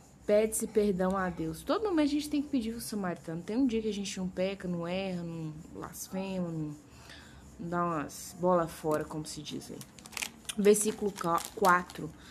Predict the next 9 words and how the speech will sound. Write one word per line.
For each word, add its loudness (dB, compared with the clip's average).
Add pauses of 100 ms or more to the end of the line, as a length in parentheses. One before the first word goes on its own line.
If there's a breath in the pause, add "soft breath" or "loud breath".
(340 loud breath)
Restabeleça-nos, 6
ó 4
Deus, 0
da 0
nossa -4
salvação. -4
Retira 2
de 2
nós 0